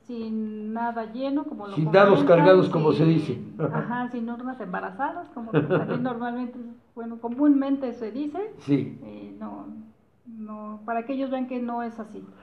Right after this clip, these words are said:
Speaker 2: Y es que le hago esta pregunta porque terriblemente y tristemente quienes, eh, empiezan a, a, a meter la tenebra, como se dice, la desconfianza en la ciudadanía, son los candidatos o los partidos políticos que sienten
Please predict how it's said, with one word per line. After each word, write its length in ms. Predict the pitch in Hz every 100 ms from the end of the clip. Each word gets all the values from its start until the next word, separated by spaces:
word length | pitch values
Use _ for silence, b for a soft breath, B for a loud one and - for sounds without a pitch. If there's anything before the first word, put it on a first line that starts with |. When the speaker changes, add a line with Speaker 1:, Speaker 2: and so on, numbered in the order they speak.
| b 190
Speaker 2:
Y 120 | 247
es 100 | 247
que 120 | 277
le 80 | 247
hago 140 | 240
esta 220 | - 233
pregunta 420 | 190 180 208 220 -
porque 240 | 151 160
terriblemente 800 | 165 165 214 226 208 196 - 196
y 100 | 180
tristemente 760 | 180 185 - 185 180 180 180 151
quienes, 420 | 151 139 131 143
eh, 240 | 135 143 143 -
empiezan 460 | 151 147 151 180 170
a, 120 | 156
a, 520 | 143 143 143 143 139
a 100 | 139
meter 360 | 143 143 175 175
la 180 | 170 -
tenebra, 500 | 151 170 170 160 151
como 220 | 135 123
se 120 | 143
dice, 400 | 156 151 156 156 B B B
la 140 | 147
desconfianza 600 | 147 135 - 143 156 160 165
en 60 |
la 80 | 151
ciudadanía, 520 | 151 156 156 170 160 B B B _
son 280 | 175 185 185
los 160 | 160 -
candidatos 800 | 151 147 147 160 165 170 165 143
o 100 | 143
los 160 | 135 -
partidos 500 | 147 139 180 175 -
políticos 640 | 160 160 160 147 160 143
que 100 | 143
sienten 720 | - - 190 180 170 165 156